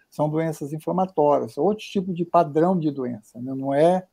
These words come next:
da idade, como a gente tá falando aqui hoje. A gente tá falando de doença, eh, de degeneração macular relacionada à idade, ou seja, pessoas mais velhas, né? Em torno dessa idade, né? De sessenta anos ou mais.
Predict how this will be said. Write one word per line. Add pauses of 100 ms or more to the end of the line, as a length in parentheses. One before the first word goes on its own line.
(140)
da
idade,
como
a
gente
tá
falando
aqui
hoje.
A
gente
tá
falando
de
doença, (560)
eh,
de
degeneração
macular
relacionada
à
idade,
ou
seja,
pessoas
mais
velhas,
né?
Em
torno
dessa
idade, (360)
né?
De
sessenta
anos
ou
mais.